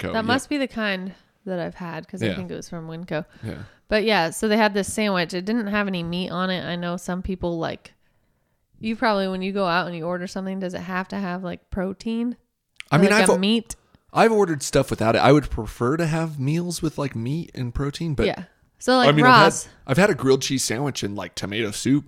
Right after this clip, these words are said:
Speaker 2: at restaurants.
Speaker 1: Oh, see. Yeah, that kind of thing.
Speaker 2: Yeah.
Speaker 1: Um, but this had just, like, that cheese on, like, this really good sourdough
Speaker 2: Uh-huh.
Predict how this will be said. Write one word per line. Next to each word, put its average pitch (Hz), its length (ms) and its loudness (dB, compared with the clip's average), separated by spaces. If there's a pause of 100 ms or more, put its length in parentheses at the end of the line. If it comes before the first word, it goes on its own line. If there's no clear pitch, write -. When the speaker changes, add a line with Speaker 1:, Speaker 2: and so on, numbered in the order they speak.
(100)
Speaker 2:
at 92 160 -6
restaurants. - 500 -8
Speaker 1:
Oh, 302 140 4
see. 214 440 -6
Yeah, 254 180 0
that 208 200 -2
kind 165 160 -10
of - 80 -16
thing. - 220 -12
Speaker 2:
Yeah. - 180 -6 (220)
Speaker 1:
Um, 180 560 -2 (520)
but 202 200 2
this 214 160 0
had 214 260 2
just, 196 220 -2
like, 180 280 -2
that 185 340 0
cheese 196 540 0
on, 185 420 -2
like, 165 220 -2 (500)
this 190 260 -8
really 196 260 2
good 190 220 -2
sourdough 165 800 0
Speaker 2:
Uh-huh. 104 320 4